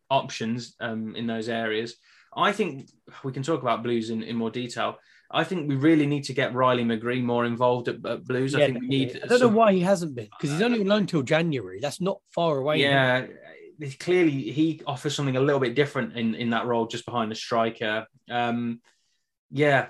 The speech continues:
Speaker 1: do we miss him? He started well at Reading, you know, a few assists and now a goal. It's always, it's always, um,
Speaker 2: Hindsight, isn't it? It's
Speaker 1: It is,
Speaker 2: hindsight.
Speaker 1: it is. And you, you just hope that, that Blues can find a, an answer to that question.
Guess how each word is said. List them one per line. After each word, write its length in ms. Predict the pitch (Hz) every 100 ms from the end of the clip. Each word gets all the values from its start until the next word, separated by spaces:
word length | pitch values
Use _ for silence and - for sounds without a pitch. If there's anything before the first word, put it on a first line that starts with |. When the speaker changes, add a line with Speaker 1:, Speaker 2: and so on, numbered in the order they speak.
| _
Speaker 1:
do 140 | - 165
we 80 | 165
miss 220 | 160 139
him? 200 | 175 175
He 140 | -
started 440 | 135 - 160 151 143
well 160 | 156
at 60 | 135
Reading, 300 | 151 156 117
you 80 | 110
know, 140 | 117
a 40 | 123
few 220 | - 139
assists 320 | 131 139 -
and 100 | 127
now 200 | 127 120
a 40 |
goal. 440 | 131 123 127 123 - _ _ _ _ _ _ _ _ _ _
It's 180 | - 139
always, 280 | 165 156 139
it's 200 | 135 139
always, 460 | 151 143 127 - - _ -
um, 360 | 135 123 120 117
Speaker 2:
Hindsight, 460 | 135 - 131 123 - -
isn't 140 | 156
it? 160 | 135 - _
It's 100 | -
Speaker 1:
It 100 | 156
is, 220 | 147 139
Speaker 2:
hindsight. 100 | -
Speaker 1:
it 100 | 135
is. 300 | 127 131 -
And 200 | - 127
you, 160 | 127 135
you 180 | 123 127
just 340 | 131 123 -
hope 340 | - 131 120 131
that, 280 | 120 113 - _ _ _ _ _
that 340 | 131 120 - 120
Blues 240 | 120 113
can 160 | - 113
find 260 | 127 117
a, 140 | 113 -
an 80 |
answer 220 | 120 120 117
to 160 | 143
that 180 | 120 -
question. 460 | 117 110 - 110